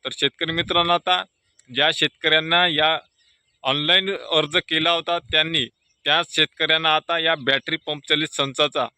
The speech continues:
हा लाभ मिळू शकतो आणि बहुतांश जिल्ह्याच्या याद्या देखील प्रकाशित झालेल्या आहे. आता ज्या शेतकऱ्यांनी अर्ज केला होता ऑनलाइन त्या शेतकऱ्यांना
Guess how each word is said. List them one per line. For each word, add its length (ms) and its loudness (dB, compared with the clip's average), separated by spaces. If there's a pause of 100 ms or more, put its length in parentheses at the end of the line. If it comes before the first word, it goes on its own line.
(100)
हा 60 2
लाभ 280 0
मिळू 280 0
शकतो 460 -4 (420)
आणि 200 0
बहुतांश 540 0
जिल्ह्याच्या 380 2
याद्या 340 0
देखील 280 -6 (100)
प्रकाशित 440 -4
झालेल्या 440 0
आहे. 80 2
आता 180 -4
ज्या 240 0
शेतकऱ्यांनी 720 -2
अर्ज 320 0
केला 360 -2
होता 200 0
ऑनलाइन 420 0 (400)
त्या 160 0
शेतकऱ्यांना 720 0